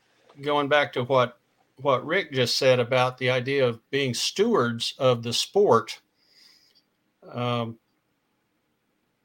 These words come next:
not every kid that gets into high school fishing will go on to college fishing, and not every college kid's gonna go on to become a professional angler. But I think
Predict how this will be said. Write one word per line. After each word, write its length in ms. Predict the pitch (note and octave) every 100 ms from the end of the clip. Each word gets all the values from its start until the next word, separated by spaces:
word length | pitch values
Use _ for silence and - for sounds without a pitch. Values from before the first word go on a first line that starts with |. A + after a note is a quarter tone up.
| _
not 260 | D3 F3+ G3+
every 220 | G3+ F3+
kid 300 | - F#3 D3
that 120 | C#3+
gets 220 | D#3 D#3
into 200 | E3+ D3
high 200 | C3 D3+
school 340 | D3 - D3 B2
fishing 540 | D#3+ D#3+ C#3+ A#2+ A#2 _ _ _ _ _ _ _ _ _ _ _
will 200 | D3+ D3+
go 220 | D3 D3+
on 160 | D#3 D3+
to 80 | C3
college 440 | D#3+ D3+ D3+ B2
fishing, 420 | - A#2+ - D3
and 100 | C3+
not 160 | B2+ C3+
every 180 | C#3 C3
college 460 | C#3+ D3+ D3 A#2+
kid's 280 | - C#3 B2+
gonna 200 | C#3 C#3
go 140 | C#3
on 240 | C3+ C3+ B2+
to 100 | C3
become 520 | B2+ B2 C#3+ C3 A#2+ - _ _ _ -
a 60 | C3+
professional 640 | C3 C#3 D3 C#3 - B2+ B2+
angler. 520 | D#3 E3+ C#3+ G#2+ G2+ _ _ _ _ _ _ _ _ _
But 140 | C3
I 120 | C3+
think 360 | C3 D#3+ D#3 B2+